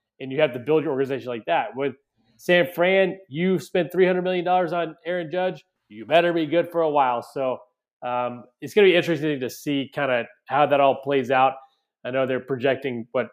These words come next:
eight years, around three hundred million for Judge. And I think that if you're the Yankees, you have to try to sign him. I think that would be a massive blow to New York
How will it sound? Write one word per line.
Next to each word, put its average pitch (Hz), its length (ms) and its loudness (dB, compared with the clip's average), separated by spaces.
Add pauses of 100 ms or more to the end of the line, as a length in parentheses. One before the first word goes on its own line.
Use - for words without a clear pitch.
eight 139 160 0
years, 127 360 4
around 123 280 4
three 139 160 4
hundred 131 240 4
million 127 400 2 (240)
for 139 200 4
Judge. 127 460 2 (400)
And 131 100 0
I 127 40 -2
think 135 220 0
that 139 180 6 (320)
if 135 160 -4
you're 151 100 2
the 131 80 0
Yankees, 139 500 0
you 131 120 -8 (200)
have 151 320 0
to - 80 -8
try 127 300 0
to 120 100 -4
sign 131 300 -2
him. 127 220 -4 (340)
I 120 80 -4
think 135 200 -4
that 131 80 -2
would 117 100 -4
be 131 80 0
a 120 40 -2
massive 139 680 -2
blow 127 320 2
to 127 120 -6
New 120 120 -8
York 123 380 0